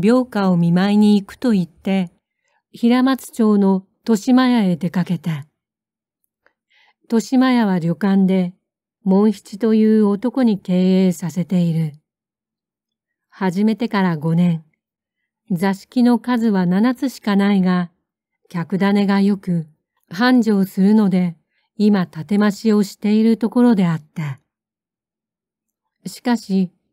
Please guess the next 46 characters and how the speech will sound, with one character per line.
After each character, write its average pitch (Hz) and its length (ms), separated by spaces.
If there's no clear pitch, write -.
宿 196 320
屋 220 160
だ 196 140
け 269 160
が 240 140
商 220 300
売 196 220
で 180 140
は 165 140
な 165 160
く、 - 220
彼 208 320
は 165 140
門 180 280
七 196 280
に 196 240
金 185 280
貸 208 220
し 226 60
も 208 120
や 185 140
ら 190 120
せ 185 140
て 180 140
い 165 100
た。 156 320
水 214 260
谷 262 260
町 208 280
で 180 140
同 165 200
棲 208 340
し - 140
て 214 160
い 208 120
る 202 180
お 196 100
国 269 280
に 233 120
も 196 140
そ 220 240
う 220 60
で 190 140
あ 185 120
る 190 120
が、 175 300